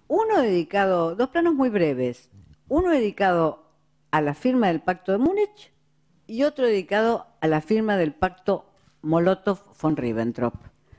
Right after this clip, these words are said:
La cicatriz es que se está anticipando en esos dos planos la Guerra Fría, porque en el Pacto de Múnich no se dice quién lo firmó, dado que lo había firmado Gran Bretaña.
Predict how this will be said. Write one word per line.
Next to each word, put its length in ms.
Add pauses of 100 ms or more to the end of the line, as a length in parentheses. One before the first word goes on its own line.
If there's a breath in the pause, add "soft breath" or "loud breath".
(680 soft breath)
La 180
cicatriz 640
es 140
que 120
se 140
está 220
anticipando 840
en 80
esos 240
dos 100
planos 340
la 120
Guerra 240
Fría, 420 (1000 soft breath)
porque 300
en 60
el 140
Pacto 380
de 140
Múnich 640
no 320
se 180
dice 340
quién 220
lo 80
firmó, 460 (360)
dado 360
que 80
lo 80
había 160
firmado 320 (160)
Gran 180
Bretaña. 560